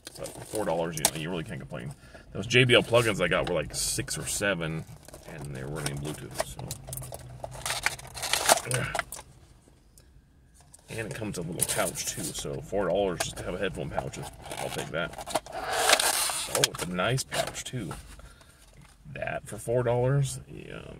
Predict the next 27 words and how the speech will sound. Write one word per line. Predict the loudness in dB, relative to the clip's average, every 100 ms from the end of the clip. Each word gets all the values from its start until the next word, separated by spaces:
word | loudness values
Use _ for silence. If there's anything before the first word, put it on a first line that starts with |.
| -12
I | -10
mean, | -8 -8 -10 -14 -20 -18
it's | -16 -14
not | -14
bad, | -10 -8 -8
right? | -8 -10 -14 -20 -20 -20 -20 -20 -18 -18 -18 -16
And | -12
then | -6
it | -4 -4 -4
gives | -8
you | -6
all | -4 -4
kinds | -6 -10 -10
of | -10
stupid | -10 -12 -16
papers, | -10 -8 -8 -8 -8 -10
and | -12
you |
get | -10 -10
a, | -12 -14 -14 -10
you |
get | -8 -8
a |
cool | -6 -4 -4 0
Altec | 0 0 -4 -6
Lansing | -4 -2 -4 -2
sticker, | 0 2 2 2 -2 -2